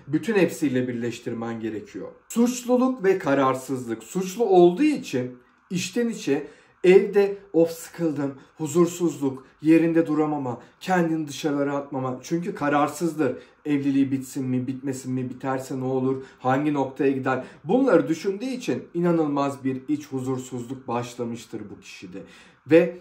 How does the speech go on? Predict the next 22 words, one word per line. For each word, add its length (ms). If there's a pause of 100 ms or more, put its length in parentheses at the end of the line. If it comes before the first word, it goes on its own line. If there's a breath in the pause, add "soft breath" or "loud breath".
(160)
sen 380
de 100
bunu 200
gözlemliyorsundur. 880
Ama 220
bahanelerle 540
"Şu 140
şöyle 300
oldu, 200
bu 200
böyle 200
oldu, 220
ondan 440
dolayı" 280
falan 380
diye 280 (240 loud breath)
geçiştiriyordur. 720
Ama 240
diğer 320
bütün 180
maddeler 540
varsa 540